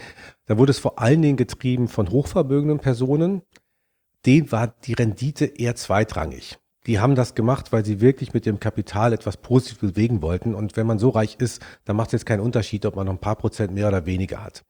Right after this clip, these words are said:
Und daher kommt aber auch noch häufig der Mythos, dass man, wenn man Impact Investing macht, dass man deswegen einen geringeren Financial Return auch in Kauf nehmen muss. Sowas gibt es immer noch.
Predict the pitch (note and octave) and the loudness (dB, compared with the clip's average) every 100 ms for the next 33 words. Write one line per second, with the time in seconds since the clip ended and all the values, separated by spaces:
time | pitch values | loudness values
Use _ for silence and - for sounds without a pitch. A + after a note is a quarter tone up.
0 | _ - - - _ A#2+ - - G#2+ C3+ | _ -20 -20 -20 _ -2 -2 0 4 6
1 | D#3 - B2+ D3+ B2 G#2 G2 A#2 - C#3 | 6 4 0 2 0 0 0 0 4 2
2 | C#3 - G2+ D#3 G3 A2 C#3 - - - | 2 -2 0 0 2 0 0 -4 -20 -20
3 | - - A2+ B2 A2 A2+ A2 D#3+ G3 B2+ | -18 -4 0 2 4 4 4 2 4 2
4 | - F#2+ G2 - F#2 G2 D3 - - - | 2 -4 -4 -4 -2 0 0 -4 -6 -6
5 | - A#2 G2+ B2 - B2+ B2+ B2+ G#2+ G2+ | -2 -2 0 -2 -2 -2 -2 -2 0 2
6 | G2+ C3+ C3+ B2 - A2 G#2 A2+ - G2 | 2 2 2 0 0 0 0 0 0 -2
7 | F#2 - G2 F#2+ - G2+ G#2 - F2+ - | -2 0 0 0 -4 -6 -4 -2 -2 -4
8 | D2+ - - - - - _ _ _ - | -10 -10 -14 -16 -18 -20 _ _ _ -2
9 | A#2+ C3 - - A2+ - E3 G#3 B3+ - | 2 2 0 -4 -4 0 2 2 0 -4